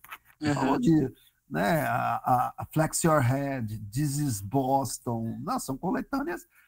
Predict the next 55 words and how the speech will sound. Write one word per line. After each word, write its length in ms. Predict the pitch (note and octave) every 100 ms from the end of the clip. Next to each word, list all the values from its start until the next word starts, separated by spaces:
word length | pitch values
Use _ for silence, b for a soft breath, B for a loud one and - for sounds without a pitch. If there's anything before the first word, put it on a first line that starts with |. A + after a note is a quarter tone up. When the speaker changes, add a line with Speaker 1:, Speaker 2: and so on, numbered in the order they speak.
| _
Speaker 1:
O 80 | C3
hardcore, 560 | C3 E3+ - - F3 E4+
eu, 100 | F#4
eu, 600 | F#4 E4+ C4+ G3 E3+ -
eu, 220 | E3+ D#3+ D#3 D#3+ D#3+ D3+ -
eu, 100 | D3
quando 200 | - E3
eu 40 |
peguei 220 | E3+ G3 G3
a 60 |
Flex, 380 | - F3+ E3+ - -
a 100 | C#3
Flex 400 | D#3 D3+ - -
Your 220 | D3 C#3
Head, 380 | B2+ D3 F3 - _ _ _
foi 80 | G#3
a 40 |
primeira 300 | - E3+ A3
vez 220 | D4+ D#4+
que 80 | -
eu 80 | E4+
vi 100 | D#4+
o 60 | F4
termo 340 | - D#4+ E4+
hardcore, 640 | D4 D4+ - - E4+ A3 - _ _ _ _ _
né? 280 | - D#3+ F#3+ - -
Speaker 2:
Isso 200 | C#3 -
Speaker 1:
Tinha 120 | F3
Speaker 2:
foi 140 | F3
que, 80 | E3+
Speaker 1:
Minor 40 | D#3+
Speaker 2:
oitenta 260 | D3+ C#3+
e 60 | C#3
dois? 460 | D#3 F#3 F#3 - _ _ F3+
Speaker 1:
oitenta 160 | -
e 80 | -
dois. 520 | G4+ G4+ E4+ - - -
Tinha 160 | C3+
Minor 380 | C3+ D#3 E3 D3
Threat, 560 | - D3+ D3+ E3 - -
tinha 180 | C3
um 20 | C#3+
monte 220 | D#3+ C#4
de 60 |
coisa 200 | - D#4
que 40 | -
eu 40 |
falei, 140 | E4 D#4
"Caralho, 640 | - - - B3 B3 -
mano, 260 | - C#4 -
ah, 460 | - - - -
isso 240 | D4+ D#4 -
é 40 |
o 60 | -
hardcore." 520 | E3 - - G3 -